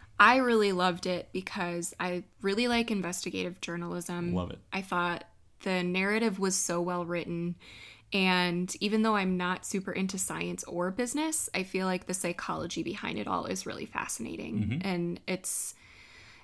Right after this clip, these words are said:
Speaker 1: it's a story about how humans behave. Highly recommend it. And yes, we are going to record our discussion and post it at a later date. So
Speaker 2: That's gonna be a fun one to talk about.
Speaker 1: Yeah.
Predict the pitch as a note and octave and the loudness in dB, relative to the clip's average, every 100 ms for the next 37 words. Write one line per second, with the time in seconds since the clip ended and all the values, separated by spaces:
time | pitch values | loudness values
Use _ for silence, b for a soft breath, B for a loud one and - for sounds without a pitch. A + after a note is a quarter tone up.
0 | - - - - _ _ - G#3+ - A#3 | -2 -2 -2 -8 _ _ -2 2 4 4
1 | A3+ G#3+ G3 F#3+ F3 - F3+ F3 - F#3 | 6 6 4 4 2 0 -2 -4 -2 0
2 | F3 E3+ E3+ F3 F#3 C#3 G2 - - - | 2 0 0 -2 -2 -6 -6 -8 -12 -18
3 | - - - - - A3+ A#3 G#3+ F#3 F3+ | -20 -20 -20 -2 6 8 8 6 4 2
4 | F3+ F3 E3 - F3 E3+ E3+ F3 E3+ - | 2 4 2 0 0 2 0 0 0 0
5 | - F#3 F#3+ F#3+ F#3 F#3 F#3 G3+ F3+ F3 | 0 2 4 4 2 0 0 0 0 0
6 | F#3 - F3+ - F#3 F3 F#3+ B3+ A#3+ B3 | -4 -2 -2 0 -2 -4 -2 0 0 2
7 | A3 F#3+ F#3 - - _ G#3+ G3 - F#3 | 2 2 0 -8 -20 _ 0 0 2 2
8 | F3+ F3 E3+ E3+ E3+ - C3+ - - - | 2 0 -2 -2 -4 -4 -6 -6 -12 -8
9 | - - A3+ A#3 - A#2 C3 A#2+ A#2 A#2 | -6 -6 -8 -8 -12 -6 -4 -2 -2 0
10 | A2+ G#2+ - F#2+ - - - _ - A4+ | 2 0 -2 -6 -8 -16 -18 _ 2 4
11 | - | 4